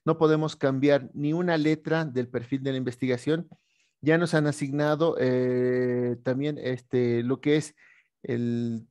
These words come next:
el nombramiento del tutor de tesis, eso es importante, ¿no? Ya sea externo o interno,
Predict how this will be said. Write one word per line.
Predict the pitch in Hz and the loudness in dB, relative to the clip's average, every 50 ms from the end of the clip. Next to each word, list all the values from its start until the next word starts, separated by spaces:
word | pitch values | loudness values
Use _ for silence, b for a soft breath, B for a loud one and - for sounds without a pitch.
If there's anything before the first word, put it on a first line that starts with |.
| _ _ | _ _
el | - 143 131 127 127 120 117 110 104 120 | -2 0 0 0 0 -4 -4 -6 -4 -2
nombramiento | 135 147 156 160 160 156 160 160 165 175 185 196 208 202 202 196 185 156 - - 196 208 202 - - _ _ | 2 2 4 4 4 4 4 4 4 4 2 2 4 4 2 2 0 -2 -2 -2 0 0 -2 -6 -10 _ _
del | - 120 123 131 127 123 123 117 | -10 -2 0 0 2 0 -2 -4
tutor | - 143 143 143 - 170 165 165 165 | -4 -4 -4 0 4 6 6 6 6
de | 147 156 147 | 4 0 0
tesis, | 151 - 170 175 170 160 - 180 190 202 - - - _ - | 2 2 2 2 2 0 -2 -6 -8 -8 -10 -14 -18 _ -12
eso | 135 127 131 | -10 -8 -6
es | 120 131 | -4 -4
importante, | 135 123 131 135 123 120 147 147 151 151 147 147 117 | -4 -2 -2 -4 -2 0 2 2 2 0 -2 -2 -2
¿no? | 127 156 180 202 - _ _ _ _ _ _ _ - | -2 -2 -4 -6 -8 _ _ _ _ _ _ _ -2
Ya | - 139 151 147 | 2 4 4 4
sea | - - 151 143 | 4 4 4 4
externo | 131 - - - - 156 156 151 151 151 147 | 4 2 -2 -2 2 4 4 4 4 0 -2
o | 139 | -2
interno, | 139 139 127 - 156 151 151 139 151 160 175 175 | -2 -4 -2 2 2 2 2 2 0 -2 -4 -4